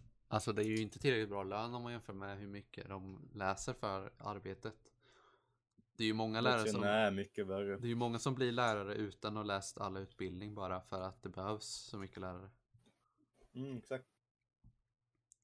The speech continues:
Speaker 2: Och snälla, hur svårt kan det vara att vara... Okej. <laughs>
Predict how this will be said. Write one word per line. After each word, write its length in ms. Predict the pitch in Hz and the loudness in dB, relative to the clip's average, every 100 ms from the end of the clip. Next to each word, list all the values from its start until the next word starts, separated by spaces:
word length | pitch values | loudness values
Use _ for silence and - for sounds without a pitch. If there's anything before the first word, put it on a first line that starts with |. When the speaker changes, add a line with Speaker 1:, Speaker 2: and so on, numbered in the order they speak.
| - _ - | -18 _ -16
Speaker 2:
Och 160 | 123 | -14
snälla, 520 | - - 110 107 98 107 | -12 -4 -2 -2 -2 -4
hur 80 | 113 | -4
svårt 300 | - 117 - | -6 -6 -4
kan 100 | 117 | -2
det 100 | 107 | 0
vara 180 | 107 101 | 0 -2
att 60 | |
vara... 140 | 101 - - _ - | -4 -6 -8 _ -16
Okej. 340 | 104 - 98 - - _ _ | -16 -12 -12 -12 -20 _ _
<laughs> 160 | - 127 | -8 -8